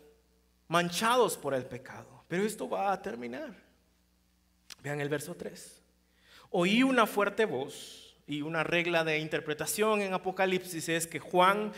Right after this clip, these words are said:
lo que Juan ve, interpreta lo que escuchó. Así que ahora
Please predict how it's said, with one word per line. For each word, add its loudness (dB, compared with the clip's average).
lo 2
que 0
Juan 6
ve, 0
interpreta 0
lo -2
que -6
escuchó. -6
Así -4
que -2
ahora 2